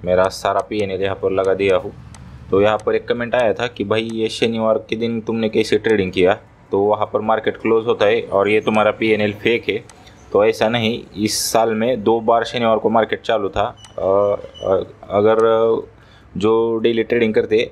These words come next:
वही बता पाएंगे, comment में आप बता सकते। तो यहाँ पर ठीक है, तो ये मैं मेरा यही setup, जहाँ पर मैं short sell ज़्यादा करता हूँ और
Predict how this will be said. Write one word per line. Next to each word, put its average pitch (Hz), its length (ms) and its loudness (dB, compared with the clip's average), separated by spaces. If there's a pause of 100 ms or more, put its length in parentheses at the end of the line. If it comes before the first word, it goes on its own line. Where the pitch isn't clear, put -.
वही 117 960 0
बता 120 220 0
पाएंगे, 107 340 -2
comment 113 340 -2
में 107 120 0
आप 110 120 2
बता 110 220 0
सकते। 110 360 -2 (220)
तो 98 100 4
यहाँ 107 180 2
पर 107 220 0
ठीक 123 260 -6
है, 113 140 -6 (1500)
तो 120 320 2 (140)
ये 117 500 4
मैं 113 200 2
मेरा 123 280 2
यही 120 360 0
setup, 127 400 0 (220)
जहाँ 117 160 2
पर 120 160 -2
मैं 120 160 -2
short 127 260 -2
sell 123 180 -2
ज़्यादा 120 240 0
करता - 280 -2
हूँ 151 140 0 (440)
और 107 140 2